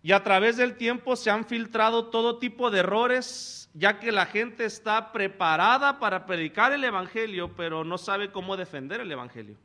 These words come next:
ni qué es el evangelio, ya que solo se hacen las cosas, pero muchas veces no se, se pregunta qué dice la Biblia y Dios acerca de dichas cosas o dichas prácticas.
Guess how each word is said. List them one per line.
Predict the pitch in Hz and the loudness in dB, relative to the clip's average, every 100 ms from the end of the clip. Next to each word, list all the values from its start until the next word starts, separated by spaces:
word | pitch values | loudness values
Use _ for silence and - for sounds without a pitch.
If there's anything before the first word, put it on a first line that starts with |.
| _ _ _ _ _ _ _ _ _ _ - | _ _ _ _ _ _ _ _ _ _ -6
ni | 170 175 | -4 0
qué | 196 254 | 2 2
es | 262 | 2
el | 240 208 | -2 -4
evangelio, | 156 139 175 151 120 110 123 143 _ _ _ _ _ _ _ _ _ _ _ _ _ _ _ _ _ | -8 -10 -12 -12 -12 -14 -18 _ _ _ _ _ _ _ _ _ _ _ _ _ _ _ _ _ _
ya | 131 196 | 0 0
que | 214 | 0
solo | 202 220 233 | -2 0 0
se | 226 | 0
hacen | 208 208 226 | -2 0 -2
las | 165 156 | -2 -6
cosas, | - 220 220 160 156 - | -4 -6 -4 -6 -6 -8
pero | 165 151 151 147 131 123 _ _ _ _ _ _ - | -8 -4 -4 -4 -6 -10 _ _ _ _ _ _ -12
muchas | 165 208 | -8 -4
veces | 196 202 190 - 175 | -2 -2 -6 -8 -10
no | 185 | -10
se, | 202 | -10
se | - | -12
pregunta | 165 165 143 185 202 160 - | -12 -8 -8 -8 -8 -10 -8
qué | 190 180 | -6 -6
dice | 190 202 | -6 -6
la | 170 139 | -6 -6
Biblia | 185 196 170 | -6 -4 -4
y | 147 | -4
Dios | 185 175 | -6 -8
acerca | 151 151 143 160 | -8 -12 -8 -8
de | |
dichas | 143 147 147 - | -8 -10 -12 -8
cosas | 185 165 143 | -8 -8 -8
o | 139 | -10
dichas | 131 127 | -10 -12
prácticas. | - 135 - 120 - - - | -10 -12 -14 -20 -20 -20 -20